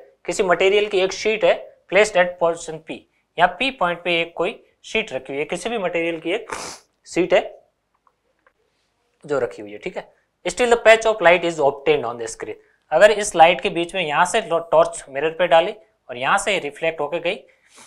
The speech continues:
यहाँ बीच में एक शीट आ गई और यहाँ पर इसने लाइट दिख, दिख रही है हमें। ठीक है,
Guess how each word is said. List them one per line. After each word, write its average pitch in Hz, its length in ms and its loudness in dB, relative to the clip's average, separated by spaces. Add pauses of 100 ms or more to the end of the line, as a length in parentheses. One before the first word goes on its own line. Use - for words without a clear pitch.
(240)
यहाँ 151 200 0
बीच 180 200 -6
में 190 80 -6
एक 165 160 -2
शीट 175 260 0
आ 175 100 6
गई 202 140 -2 (280)
और 143 120 0
यहाँ 131 260 4
पर 180 180 4
इसने 180 260 -6 (640)
लाइट 135 280 2
दिख, 135 200 -8
दिख 160 340 -10
रही 95 160 -16
है 92 60 -16
हमें। 95 160 -20
ठीक 196 220 -4
है, 220 80 0